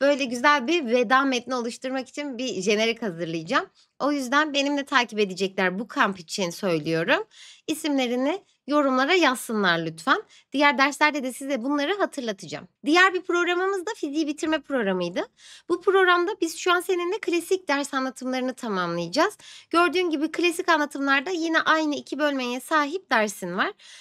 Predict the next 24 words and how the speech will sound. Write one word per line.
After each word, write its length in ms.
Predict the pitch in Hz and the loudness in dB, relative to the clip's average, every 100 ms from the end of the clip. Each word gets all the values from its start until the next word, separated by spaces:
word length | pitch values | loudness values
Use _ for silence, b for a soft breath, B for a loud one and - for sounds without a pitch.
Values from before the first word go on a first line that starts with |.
| B _ - | B _ 4
Ders 260 | 254 330 392 | 4 4 -2
içerisinde 540 | - 370 - 349 339 427 | -2 -2 -2 -4 -4 -6
video 340 | 269 302 302 330 | -4 -4 -4 -2
ders 220 | 339 359 | -2 -4
kitabımızdaki 680 | - 339 302 311 285 330 381 | -6 -6 -4 -6 -6 -8 -6
konu 240 | 370 302 | -2 -2
kavrama 380 | 302 294 285 294 | 2 2 2 -2
sorularını 520 | 285 269 254 254 254 | -2 -2 0 -2 -2
da 100 | 226 | -6
çözeceğiz 500 | - 220 180 180 180 | -4 -6 -2 -4 -2
hemen 260 | 214 185 180 | -2 0 -2
son 260 | 180 202 185 | -2 -4 -4
kısımda. 580 | 196 - 185 196 320 - B B | -6 -8 -4 0 0 -2 B B
Ki 160 | - - | -4 -2
örnekleri 540 | 226 233 247 247 269 | 0 0 -2 -2 -2
bir 80 | 262 | -2
de 100 | 247 | 2
benden 460 | 214 196 196 214 196 | 4 4 4 2 0
dinleyin. 540 | 175 160 156 214 415 - B B | -2 -2 -2 -2 -2 -6 B B
Ondan 460 | 208 220 226 277 302 | 0 0 2 4 4
sonra 540 | 302 262 214 180 175 - | 0 -4 -2 0 -2 -2
ödev 300 | 165 165 156 | -2 -2 0
yapmaya 520 | 147 143 147 143 139 | -2 -4 -8 -6 -8
gidin. 340 | 147 160 415 | -8 -6 -8